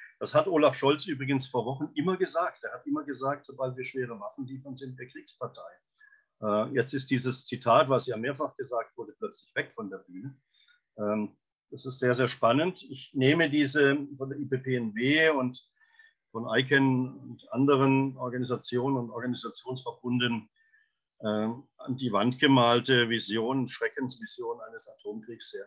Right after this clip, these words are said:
ernst. Das ist keine Spaßgeschichte. Das heißt, wir müssen auf die Straße gehen, wir müssen in die politischen Veranstaltungen gehen, wir müssen uns in den Zeitungen äußern und wo immer ihr seid, in der Familie bis hin zur politischen Ebene, tut das.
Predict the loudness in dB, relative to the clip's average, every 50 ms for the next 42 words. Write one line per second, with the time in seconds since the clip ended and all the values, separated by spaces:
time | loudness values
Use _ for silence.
0 | -18 -20 -20 -16 -14 -14 -14 -14 _ _ _ _ _ _ _ _ _ _ -18 -16
1 | -14 -16 -18 -18 _ _ -8 -8 -6 -8 -8 -8 -8 -10 -10 -8 -8 -8 -8 -8
2 | -10 -12 -14 -12 -14 -14 -12 -12 -12 -12 -10 -8 -8 -8 -8 -8 -8 -6 -2 -2
3 | -2 -4 -2 0 0 0 0 -2 -8 _ -16 -18 -14 -12 -10 -10 -8 -10 -10 -14
4 | -12 -10 -10 -10 -8 -8 -8 -8 -8 -6 -6 -4 -2 -2 -4 -4 -6 -8 -8 -10
5 | -10 -10 -10 -12 -12 -16 -18 -18 _ _ -20 -20 -20 -20 -18 -16 -16 -16 -14 -14
6 | -14 -14 -14 -14 -14 -14 -14 -14 -14 -12 -10 -10 -10 -10 -12 -14 -14 -14 -14 -16
7 | -18 _ -20 -20 -18 -18 -16 -16 -18 -18 -18 -16 -18 -18 -20 _ _ _ _ _
8 | _ -8 -6 -6 -4 -6 -6 -8 -8 -10 -12 -14 -16 -16 -20 -20 _ _ _ _
9 | _ _ -8 -6 0 2 4 6 6 6 6 4 4 4 4 2 2 2 2 2
10 | 0 -2 -6 -6 -6 -8 -8 -6 -6 -4 -4 -2 -4 -4 -4 -4 -4 -6 -8 -12
11 | -12 -12 -12 -12 -12 -14 -14 -14 -14 -12 -12 -10 -10 -10 -12 -12 -12 -8 -4 -4
12 | -2 0 0 -2 -2 -2 0 0 0 2 2 0 0 0 -2 -6 -12 -14 _